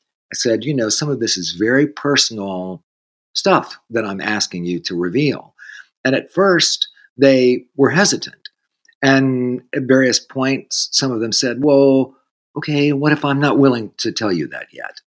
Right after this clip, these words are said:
And I would say, "Well, you don't have to. You can tell me anything you want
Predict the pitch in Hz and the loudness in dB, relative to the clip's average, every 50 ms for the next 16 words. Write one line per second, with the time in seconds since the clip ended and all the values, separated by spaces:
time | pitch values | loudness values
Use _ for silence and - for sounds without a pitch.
0 | _ _ _ _ _ _ _ _ _ _ _ _ _ _ _ _ - 117 120 117 | _ _ _ _ _ _ _ _ _ _ _ _ _ _ _ _ -6 -4 0 2
1 | 117 117 110 - - 123 117 113 120 131 139 139 135 160 165 160 151 - _ _ | 2 2 2 2 0 -2 -2 -2 0 2 2 2 4 4 2 2 2 -2 _ _
2 | - - 143 156 160 156 151 165 185 - - 104 87 - - _ _ _ _ _ | 0 2 2 4 4 2 0 0 -2 -2 -4 -8 -8 -8 -10 _ _ _ _ _
3 | _ _ - - 127 147 143 - - 110 104 - 117 113 110 107 101 - - _ | _ _ -4 0 2 2 2 2 -4 -6 -4 -4 -4 -4 -4 -4 -6 -6 -8 _
4 | - 147 175 190 185 190 - 156 151 143 143 143 127 117 | 0 2 2 2 2 0 -2 -4 -4 -4 -4 -2 -2 -4